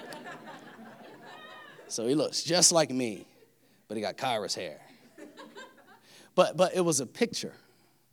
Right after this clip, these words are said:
It was a picture. And I love fasting because fasting, this isn't even in my notes, so this is God. Fasting builds endurance.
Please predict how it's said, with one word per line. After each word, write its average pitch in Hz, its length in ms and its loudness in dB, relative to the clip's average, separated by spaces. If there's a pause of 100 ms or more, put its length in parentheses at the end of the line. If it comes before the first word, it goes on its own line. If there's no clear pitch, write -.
(1040)
It 147 60 4
was 156 120 6
a 180 60 0
picture. - 360 -2 (560)
And 170 120 2
I 165 60 6
love 202 320 8
fasting 156 520 2 (100)
because 156 340 2
fasting, 180 600 2
this 170 220 -2
isn't 123 200 -2
even 113 200 -4
in 107 100 -4
my 107 80 -4
notes, 107 240 -4
so 107 120 -4
this 127 220 0
is 101 120 -6
God. 110 240 -2 (260)
Fasting 180 640 4
builds 143 500 0
endurance. 117 800 -4